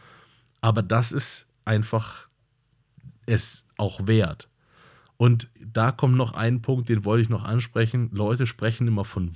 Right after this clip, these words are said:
Wucher. So, das ist ja Wucher, wenn das so teuer ist. Wucher ist ein strafrechtlicher Tatbestand, der dann gegeben ist, wenn ein Preis überzogen ist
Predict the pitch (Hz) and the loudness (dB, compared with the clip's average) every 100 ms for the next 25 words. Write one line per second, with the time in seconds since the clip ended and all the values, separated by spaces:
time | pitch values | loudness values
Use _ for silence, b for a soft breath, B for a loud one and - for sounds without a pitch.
0 | - 185 - - - _ _ _ _ _ | 0 0 0 -8 -10 _ _ _ _ _
1 | _ _ _ _ - 98 98 117 117 90 | _ _ _ _ -6 -4 -2 -2 -2 -2
2 | 85 185 - 107 87 92 87 - 87 - | 2 2 4 2 2 0 -2 -4 -6 -4
3 | 90 85 53 - - 92 139 247 294 110 | -4 -4 -6 -12 -12 -4 4 6 6 4
4 | 80 - _ _ _ _ _ _ 120 113 | 2 -2 _ _ _ _ _ _ 4 6
5 | 113 - 98 104 170 - 165 151 - 107 | 6 4 -2 0 0 0 -2 -4 -6 -4
6 | 143 - 131 117 - - 151 180 - 92 | -4 -4 -4 -4 -4 -4 -4 -4 -6 -6
7 | - 82 90 - _ _ _ _ _ _ | -4 -4 -4 -6 _ _ _ _ _ _
8 | _ _ 110 107 98 123 196 165 117 98 | _ _ 2 2 4 4 4 2 0 2
9 | 104 104 92 143 - 101 87 95 - 98 | 2 2 0 -2 -2 -2 0 -2 -4 -2
10 | 113 139 - 147 113 104 107 - - 170 | 0 -2 0 2 4 2 0 -2 4 4
11 | 214 240 262 254 _ _ _ 226 220 - | 4 -2 -6 -8 _ _ _ 2 2 -2
12 | - | -10